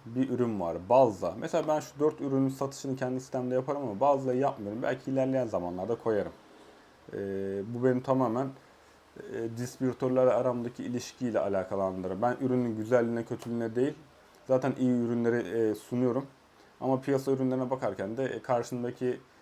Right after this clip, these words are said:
insanlarla diyalog kurabildiğim sürece, e, ürünleri kendi siteme koymak istiyorum. E, çünkü ben bir ürün satarken parayı verdim, parayı aldım değil.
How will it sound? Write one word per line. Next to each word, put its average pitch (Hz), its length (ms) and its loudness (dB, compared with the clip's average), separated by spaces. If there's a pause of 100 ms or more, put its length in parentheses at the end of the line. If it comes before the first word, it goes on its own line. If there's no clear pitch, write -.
(260)
insanlarla 120 680 -2
diyalog 117 360 0
kurabildiğim 117 580 -2
sürece, 104 360 -2
e, 107 340 -2
ürünleri 110 440 -4
kendi 104 500 -2 (100)
siteme 104 320 -4
koymak 98 420 -4
istiyorum. 117 380 -4 (520)
E, 107 120 -4
çünkü 127 320 -2
ben 123 200 0
bir 123 40 0
ürün 127 160 0
satarken 120 480 -2
parayı 120 340 2
verdim, 117 380 0
parayı 117 280 2
aldım 117 360 0
değil. 156 160 -4